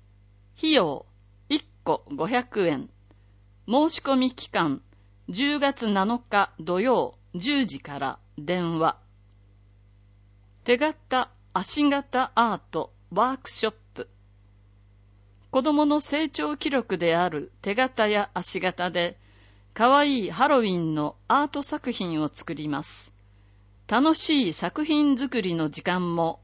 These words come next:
思い出になります。期日、十月二十五日水曜。時間、丸一、十時から十一時。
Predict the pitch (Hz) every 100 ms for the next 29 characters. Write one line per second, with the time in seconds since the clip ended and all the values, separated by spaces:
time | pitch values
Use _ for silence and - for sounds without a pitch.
0 | - 165 220 262 240 240 220 196 175 160
1 | 156 190 - - - - - - - -
2 | - - - - 302 247 190 - 143 -
3 | - - - - 180 302 294 285 277 254
4 | 277 214 185 165 175 220 170 - - 143
5 | - - 233 247 240 226 151 127 - _
6 | - _ _ _ 170 185 - 233 220 208
7 | - _ _ _ _ _ 214 220 277 277
8 | 247 - 240 233 _ _ _ _ - 180
9 | 233 330 254 156 156 147 147 143 185 220
10 | 220 185 - 208 170 -